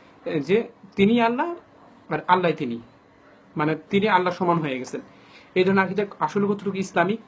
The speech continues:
এ, সেটা আমার বিবেচনায় আসে না। আর সত্য আমি তুলে ধরলাম, এ, তাদের এই আকীদা। And এরপরও, আ, কারা সঠিক দল, কারা ভ্রান্তি দল, সেটা আপনারাই, উম, বিবেচনা করবেন,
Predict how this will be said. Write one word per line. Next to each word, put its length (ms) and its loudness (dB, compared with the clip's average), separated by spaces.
এ, 260 -4
সেটা 500 -2
আমার 220 2
বিবেচনায় 420 0
আসে 160 -4
না। 100 -2
আর 200 -2
সত্য 340 0
আমি 140 2
তুলে 220 0
ধরলাম, 380 0
এ, 240 -2
তাদের 200 2
এই 140 -2
আকীদা। 400 0
And 220 -4
এরপরও, 540 0
আ, 200 0
কারা 180 4
সঠিক 360 -2
দল, 240 2
কারা 220 2
ভ্রান্তি 420 -2
দল, 200 0
সেটা 260 4
আপনারাই, 440 -2
উম, 180 -4
বিবেচনা 360 0
করবেন, 300 -2